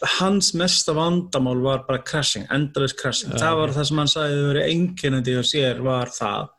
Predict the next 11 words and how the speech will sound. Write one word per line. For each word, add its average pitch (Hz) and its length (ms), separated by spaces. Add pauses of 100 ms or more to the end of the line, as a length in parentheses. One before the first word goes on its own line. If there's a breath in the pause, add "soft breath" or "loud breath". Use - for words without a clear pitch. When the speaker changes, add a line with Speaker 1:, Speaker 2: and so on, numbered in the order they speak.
(480 loud breath)
Speaker 1:
Ég 160 120
er 185 60
búinn 185 140
að 180 80
spila 175 240
einhverju 165 500
tæpa 151 240
þrjátíu 143 320
tíma 117 400
á 123 160
Xbox - 540